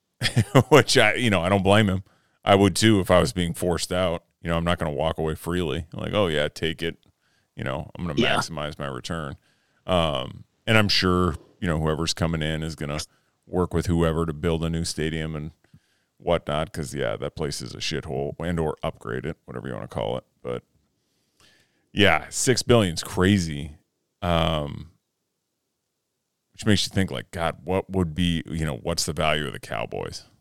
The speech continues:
Speaker 2: It's ten, ten billion dollars easily.
Speaker 1: Yeah, ten to twelve.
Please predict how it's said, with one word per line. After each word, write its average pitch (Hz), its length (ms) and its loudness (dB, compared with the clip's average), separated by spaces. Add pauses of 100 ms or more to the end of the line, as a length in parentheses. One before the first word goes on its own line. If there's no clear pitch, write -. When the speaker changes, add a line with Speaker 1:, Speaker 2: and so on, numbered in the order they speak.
(1160)
Speaker 2:
It's - 380 2 (140)
ten, 107 400 6 (140)
ten 107 240 6
billion 104 260 6
dollars 101 440 6
easily. 98 540 2
Speaker 1:
Yeah, 76 340 0 (220)
ten 90 200 -2
to 78 60 -6
twelve. 80 520 0